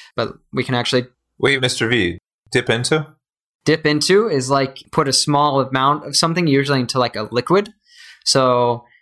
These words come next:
Speaker 1: you could think, like, for example, if you want to go in a pool, you might first dip your foot or your toes into the pool to see the temperature. If it's acceptable <laughs> to you, you might dive into the pool.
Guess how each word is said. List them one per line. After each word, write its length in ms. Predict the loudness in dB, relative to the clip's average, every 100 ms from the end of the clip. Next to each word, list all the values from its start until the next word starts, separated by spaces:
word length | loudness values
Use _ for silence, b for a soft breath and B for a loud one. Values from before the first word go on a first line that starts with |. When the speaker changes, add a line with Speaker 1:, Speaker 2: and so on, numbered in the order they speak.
| -8
Speaker 1:
you 100 | -4
could 120 | -2
think, 200 | -2 -2
like, 240 | 0 -2 -4 _ _
for 200 | -4 -2
example, 920 | 0 0 0 0 2 2 0 -4 _ _ _
if 140 | -6 0
you 80 | 2
want 160 | 2
to 40 | 2
go 100 | 0
in 60 |
a 60 | -2
pool, 340 | 0 2 4
you 80 | 2
might 220 | -2 -4
first 560 | -2 0 0 -2 -8 -2
dip 260 | 0 0
your 120 | -2 -4
foot 340 | 0 -2 -2 -10 -8
or 160 | -2 -2
your 140 | -2
toes 440 | -2 0 2 2 -2
into 220 | -6 -6
the 80 | -4
pool 300 | 2 2 2
to 120 | -2
see 520 | -2 0 0 -2 -6 -4
the 60 |
temperature. 680 | -4 -2 -4 -2 0 -2 -4 _ b b b -8
If 180 | -4 -2
it's 120 | -2
acceptable 480 | -2 -2 0 0 0
<laughs> 20 |
to 140 | 0
you, 200 | 2 2
you 160 | 2 2
might 280 | 2 0 -6 _
dive 360 | -2 0 0 -2
into 320 | -2 -4 -2
the 80 | -4
pool. 340 | -2 -2 -4